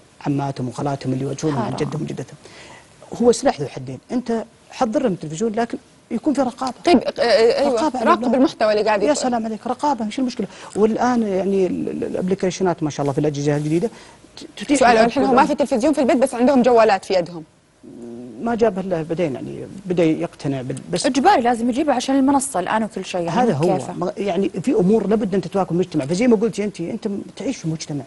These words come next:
Speaker 1: المجتمع متوفر عنده كل شيء.
Speaker 3: ما
Speaker 1: الحمد
Speaker 3: تقدر
Speaker 1: لله.
Speaker 3: تنفصل عن المجتمع.
Speaker 1: وهذه نعمة،
Speaker 3: مم.
Speaker 1: هي للأمانة نعمة، فإحنا مع الرقابة، مع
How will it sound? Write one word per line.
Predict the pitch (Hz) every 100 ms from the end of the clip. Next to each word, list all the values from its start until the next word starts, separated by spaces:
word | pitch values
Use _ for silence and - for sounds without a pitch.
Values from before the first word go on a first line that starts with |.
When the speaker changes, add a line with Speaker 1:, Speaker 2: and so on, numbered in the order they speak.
| 170
Speaker 1:
المجتمع | 220 196 165
متوفر | 180 247 147
عنده | 147 135
كل | 139
شيء. | 147
Speaker 3:
ما | 156
Speaker 1:
الحمد | 403 262
Speaker 3:
تقدر | 220
Speaker 1:
لله. | 160
Speaker 3:
تنفصل | 214 233 220
عن | 196 190
المجتمع. | 190 - 185 233
Speaker 1:
وهذه | 339 220
نعمة، | 202 139 131 - -
Speaker 3:
مم. | 226
Speaker 1:
هي | 226
للأمانة | 180 185 180 196 196
نعمة، | 156 175 131 160 - _ -
فإحنا | 330 - 269 -
مع | 269
الرقابة، | 247 156 - 139 131
مع | 156 214 247